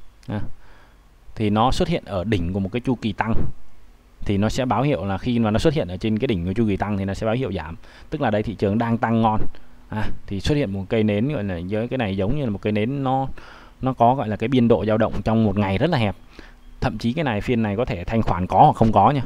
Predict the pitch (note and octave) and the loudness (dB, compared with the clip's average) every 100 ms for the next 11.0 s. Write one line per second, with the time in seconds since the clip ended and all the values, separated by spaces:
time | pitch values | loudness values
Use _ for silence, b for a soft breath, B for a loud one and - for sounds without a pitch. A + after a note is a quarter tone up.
0 | A2 - A2+ G2+ F2+ D#3+ - G3 F#2+ A#2 | -4 -4 -4 -4 -2 -2 -2 -4 -2 0
1 | G#2+ G#2 - A2 F#2+ F2 A#2+ A2+ G#2+ F#2+ | 2 2 4 4 4 0 0 0 -2 -4
2 | - B B B B - A2+ A2+ A2 A#2+ | -8 B B B B -4 -2 0 0 -2
3 | G#2 A#2 C3+ C#3+ E3+ A2+ F#2+ - A#2+ A#2 | -4 -2 0 2 0 -2 -4 -2 0 2
4 | G#2 - G2 F2+ D#2+ A#2+ D3+ G2+ - B | 2 0 2 2 0 2 2 0 -6 B
5 | B B - - F3+ B2 G#2+ C3+ C#3 D3 | B B -14 -6 0 2 2 0 -2 0
6 | D#3 C#3 C3+ A2 B2+ C3 A#2+ G#2+ - B2 | 0 2 0 0 -2 -2 -2 -2 0 2
7 | A#2 G2+ G#2 B2+ A2+ C3 - A#2+ E3 - | 2 0 -2 2 2 2 0 -2 -2 -2
8 | A3 A3+ - - - A#2 A#2 F3 A#2 G#2+ | -4 -4 -10 -14 -8 -4 -4 -2 0 2
9 | G2 - A2+ D3+ D#3 G2 G2+ G2+ G#2 A#2 | 2 2 2 4 2 0 -2 0 0 0
10 | G#2 G2+ - G2+ C3+ - A2 - G#2 F2+ | -2 -4 -4 0 2 2 2 2 2 2